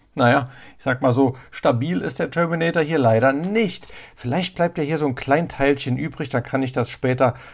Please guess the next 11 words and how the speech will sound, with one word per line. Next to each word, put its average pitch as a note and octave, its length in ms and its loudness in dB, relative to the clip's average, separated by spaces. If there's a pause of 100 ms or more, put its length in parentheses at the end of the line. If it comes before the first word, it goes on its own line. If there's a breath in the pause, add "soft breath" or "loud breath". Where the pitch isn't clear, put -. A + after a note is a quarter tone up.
(140 loud breath)
noch B2 260 0
austauschen, C#3+ 840 4
wenn B2+ 120 2
ich's A#2 120 0
hier C3 100 -2
irgendwie B2+ 220 -2
mit A#2 120 -2
der A2+ 140 -2
Zange C#3 320 0
rausgezogen A#2+ 760 0
bekomme. G#2+ 340 -8